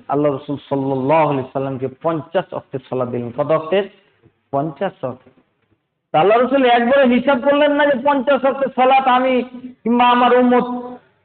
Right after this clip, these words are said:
পালন করতে পারবে, আদায় করতে পারবে, এটা হিসাব করলেন না। যারা ইমানদার হবে তারা কোনো কাজে হিসাব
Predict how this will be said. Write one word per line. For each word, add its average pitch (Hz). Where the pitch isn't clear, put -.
পালন 226
করতে 233
পারবে, 208
আদায় 202
করতে -
পারবে, 202
এটা 196
হিসাব 190
করলেন 165
না। 135
যারা 143
ইমানদার 180
হবে 170
তারা 160
কোনো 175
কাজে 165
হিসাব 180